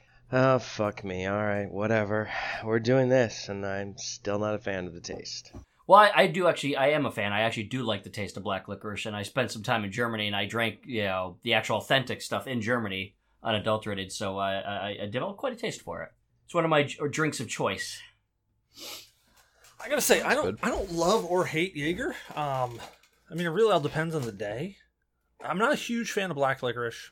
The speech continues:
Speaker 3: but I'm not, I'm not, like, totally against it. Like, I don't wanna sit down and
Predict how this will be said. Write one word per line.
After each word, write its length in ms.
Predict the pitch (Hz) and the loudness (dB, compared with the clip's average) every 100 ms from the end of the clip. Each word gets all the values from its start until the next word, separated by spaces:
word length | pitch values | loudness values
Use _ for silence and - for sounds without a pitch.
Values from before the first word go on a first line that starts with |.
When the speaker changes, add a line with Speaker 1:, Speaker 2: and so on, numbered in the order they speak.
| - | -4
Speaker 3:
but 280 | 113 104 _ _ _ _ _ _ _ _ _ | -2 -2 _ _ _ _ _ _ _ _ _
I'm 80 | 139 | -4
not, 200 | 160 160 - | -2 -2 -2
I'm 80 | 151 | 0
not, 120 | 156 | 2
like, 140 | 139 | 0
totally 360 | - 139 131 117 | -2 -4 -2 -4
against 240 | 113 107 | -6 -8
it. 20 | |
Like, 140 | 120 135 | -6 -2
I 60 | |
don't 80 | 202 | 2
wanna 100 | 214 | 2
sit 160 | - 190 | 0 0
down 180 | 175 | -2
and 80 | 143 | -2